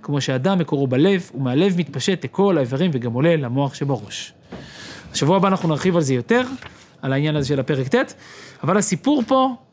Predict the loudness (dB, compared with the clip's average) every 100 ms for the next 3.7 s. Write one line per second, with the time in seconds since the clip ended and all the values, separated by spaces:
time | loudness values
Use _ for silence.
0 | _ -8 0 2 2 0 0 0 2 2
1 | 2 0 -6 -6 -4 -2 -2 0 0 0
2 | -2 -2 -2 0 0 0 -2 -2 -2 2
3 | 4 4 2 2 2 2